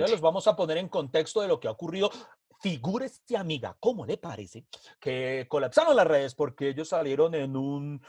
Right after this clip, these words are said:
en una sección noticiosa, no sé si eso es de C N N o de qué, que se llama Red Table Talk, o Red Te-, Te-, ay, bueno, un, la, la mesa roja, la mesa roja para charlar, eh, que viene siendo un programa súper exitoso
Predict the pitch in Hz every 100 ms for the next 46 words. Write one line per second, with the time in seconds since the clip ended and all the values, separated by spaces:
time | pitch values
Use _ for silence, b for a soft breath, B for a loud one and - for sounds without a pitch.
0 | b b 117 127 156 185 - - - 220
1 | 202 262 214 147 - 120 170 147 120 -
2 | 117 131 135 123 - 139 135 135 131 123
3 | 139 120 104 95 - 113 b b - 127
4 | 139 139 143 247 247 - - 190 170 180
5 | 160 110 92 - - 120 127 123 120 185
6 | 226 - 180 180 156 185 - 277 339 349
7 | 240 240 247 226 - 220 220 226 269 262
8 | 269 233 147 143 160 185 185 190 151 170
9 | 147 - 156 190 - _ b b b 127
10 | 131 131 127 131 131 131 131 139 135 143
11 | 151 160 156 156 156 156 156 240 165 127
12 | - - 131 -